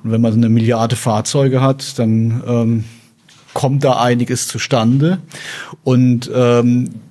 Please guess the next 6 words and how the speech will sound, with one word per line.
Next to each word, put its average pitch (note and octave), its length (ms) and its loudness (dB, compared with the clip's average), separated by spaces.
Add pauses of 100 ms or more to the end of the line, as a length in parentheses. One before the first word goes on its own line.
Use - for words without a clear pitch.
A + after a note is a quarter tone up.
(200)
das A#2 180 -4
ist F3 240 0
insofern D3+ 480 -2
auch C#3 240 -2 (320)
bemerkenswert, C#3+ 1000 -2
weil A#2 300 0